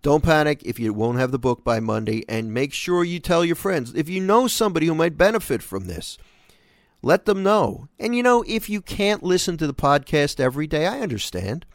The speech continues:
I'd like to have you listen to the podcast. Well, just read the email or read the book or glance at the email and try to read the book. You know, you can,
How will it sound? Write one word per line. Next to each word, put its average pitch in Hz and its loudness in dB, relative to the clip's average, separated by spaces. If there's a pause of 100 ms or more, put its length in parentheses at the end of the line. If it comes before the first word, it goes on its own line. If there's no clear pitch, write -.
(380)
I'd 170 4
like 131 2
to 202 -2
have 185 -2
you 170 -4
listen 156 -6
to 139 -6
the 120 -12
podcast. 135 -2
Well, 214 -12
just 277 -8
read 226 -2
the 226 -6
email 208 -6 (1300)
or 160 4
read 160 -2
the 170 0
book 147 -2 (380)
or 156 -4
glance 156 0
at 135 0
the 113 -4
email 92 -6
and 95 -8
try 110 -2
to 101 -4
read 101 -8
the 107 -12
book. 113 -8
You 170 -4
know, 202 -2
you 202 -4
can, 202 0